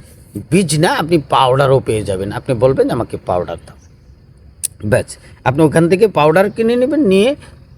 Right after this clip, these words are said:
বাড়িতে কুসুম গরম দুধ করে আপনি সেই দুধের মধ্যে পাউডারটা ছেড়ে দিয়ে খাবেন। এখন আসুন যে আমরা, আহ, আর কথা না বলে গাছের নামটা জেনে নেব।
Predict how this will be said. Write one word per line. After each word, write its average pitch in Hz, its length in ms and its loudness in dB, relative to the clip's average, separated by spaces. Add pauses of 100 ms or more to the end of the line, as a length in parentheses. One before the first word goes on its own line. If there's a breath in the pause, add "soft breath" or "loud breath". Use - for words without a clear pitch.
বাড়িতে 151 360 0
কুসুম 175 400 -2
গরম 196 320 2
দুধ 147 160 -2 (260)
করে 202 200 2 (320)
আপনি 139 240 -4
সেই 143 220 0
দুধের 135 340 -2
মধ্যে 175 320 0
পাউডারটা 143 540 -4
ছেড়ে 156 240 0
দিয়ে 170 200 -4
খাবেন। - 360 -16 (1120)
এখন 208 220 0
আসুন 220 320 -2 (240)
যে 139 100 -2
আমরা, 123 400 0 (1120)
আহ, 98 260 -4 (120)
আর 113 220 0
কথা 123 200 -4
না 120 140 0
বলে 151 220 -4 (440)
গাছের 101 240 -4
নামটা 85 300 -8
জেনে 78 200 -18
নেব। 67 80 -20